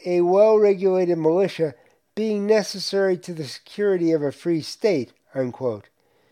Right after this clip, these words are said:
You see, this was written before we had a standing army.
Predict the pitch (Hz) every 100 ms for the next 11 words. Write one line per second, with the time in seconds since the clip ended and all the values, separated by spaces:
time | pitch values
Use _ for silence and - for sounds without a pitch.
0 | _ _ _ _ _ - 196 247 247 220
1 | - - 196 247 254 277 269 240 175 165
2 | 165 - 180 170 151 151 156 - 160 147
3 | 139 139 151 135 107 92